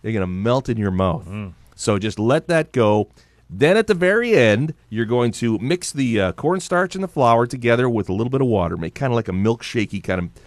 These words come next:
Speaker 1: texture, and that'll be your roux. Slowly, slowly whisk that in until it gets nice and thick.
Speaker 2: Mm.
Speaker 1: And then, after that's all done,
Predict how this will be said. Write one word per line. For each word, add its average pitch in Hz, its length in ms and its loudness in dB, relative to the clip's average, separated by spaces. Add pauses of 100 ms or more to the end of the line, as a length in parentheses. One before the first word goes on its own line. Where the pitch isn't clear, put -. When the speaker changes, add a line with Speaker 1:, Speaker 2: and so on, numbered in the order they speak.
Speaker 1:
texture, 113 460 -2 (440)
and 104 360 0
that'll 113 180 0
be 117 80 0
your 104 140 -2
roux. 104 400 0 (580)
Slowly, 160 800 6 (240)
slowly 123 920 0
whisk 98 380 -8
that 98 240 -2
in 92 160 -2
until 85 280 -8
it 82 60 -10
gets 85 220 -12
nice 87 240 -6
and 170 120 -6
thick. 131 440 -8 (180)
Speaker 2:
Mm. 101 200 -14 (100)
Speaker 1:
And 95 220 -2 (120)
then, 185 540 2
after 120 320 -8
that's 143 260 -8
all 147 160 -6
done, 85 380 -6